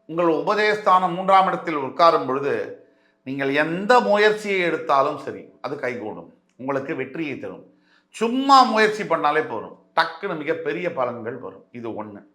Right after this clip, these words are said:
உங்களுடைய மூன்றாம் இடத்தில் உட்கார்ந்த சனி பகவான் தன்னுடைய மூன்றாம் பார்வையால் உங்களுடைய ஐந்தாம் இடத்தை பார்க்கும் பொழுது, உங்கள் ராசிநாதன் உங்கள் ராசியுடைய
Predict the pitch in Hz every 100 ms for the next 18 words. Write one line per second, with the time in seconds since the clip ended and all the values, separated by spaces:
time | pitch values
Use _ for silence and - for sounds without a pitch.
0 | _ _ _ _ _ 151 170 165 156 156
1 | 190 214 208 196 196 175 170 175 165 160
2 | 170 175 175 180 202 - 208 220 202 180
3 | 196 202 208 208 180 165 180 196 180 165
4 | 143 151 196 196 190 170 160 139 139 139
5 | 139 131 120 131 120 110 98 127 165 175
6 | 156 147 160 190 143 120 135 160 165 151
7 | 139 113 -